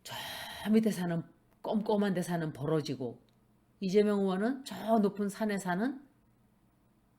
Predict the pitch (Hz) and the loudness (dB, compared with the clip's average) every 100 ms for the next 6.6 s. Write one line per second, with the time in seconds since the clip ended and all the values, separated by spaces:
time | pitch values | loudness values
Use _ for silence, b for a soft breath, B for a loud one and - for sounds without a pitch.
0 | _ _ _ _ _ _ - 160 185 185 | _ _ _ _ _ _ -4 0 2 4
1 | 247 - - _ _ _ _ _ _ _ | 2 0 -8 _ _ _ _ _ _ _
2 | - 196 220 220 190 214 208 185 170 156 | 0 4 6 6 6 4 4 2 2 0
3 | 208 285 - _ _ _ _ _ - - | 0 -2 -8 _ _ _ _ _ -6 0
4 | 214 220 202 196 220 254 240 190 131 117 | 2 2 2 4 6 6 6 4 0 -6
5 | 113 - - 180 - 285 196 196 233 233 | -10 -16 -4 -2 2 4 6 6 4 2
6 | 214 - 220 170 123 | 0 0 -2 -2 -4